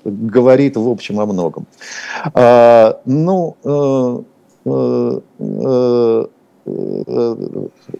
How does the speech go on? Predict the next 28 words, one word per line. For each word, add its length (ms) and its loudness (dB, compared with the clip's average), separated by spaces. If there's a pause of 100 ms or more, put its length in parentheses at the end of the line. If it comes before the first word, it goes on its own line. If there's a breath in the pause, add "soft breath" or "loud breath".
иными 280 2
словами, 460 2
это, 180 -4
да, 240 2
действительно, 600 -6
можно, 440 -6 (240)
можно 360 -2
о 40 2
многом 400 -2
говорить, 520 -2
а, 240 -2
и, 200 -2 (460 soft breath)
и 380 0
здесь, 640 -2 (100)
э, 180 0
как 280 -4
изменяется, 680 0 (340)
стремительно 720 -2
изменяется 580 -6
наша, 380 -6
наша 380 -10
действительность, 800 -8
и, 220 -6 (440 soft breath)
и 60 -2
о 140 6
новом 260 2
проекте, 880 0
э, 260 -4